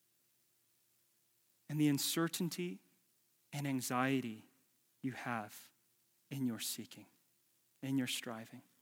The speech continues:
For our younger people, how much anxiety do you have about graduate school, your career, getting that job, right? And you've been thinking about it since grade school.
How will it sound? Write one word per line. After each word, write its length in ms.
For 100
our 80
younger 320
people, 420
how 100
much 160
anxiety 480
do 80
you 60
have 240
about 260
graduate 440
school, 320
your 80
career, 640
getting 240
that 180
job, 400
right? 120
And 120
you've 80
been 100
thinking 360
about 260
it 100
since 260
grade 300
school. 440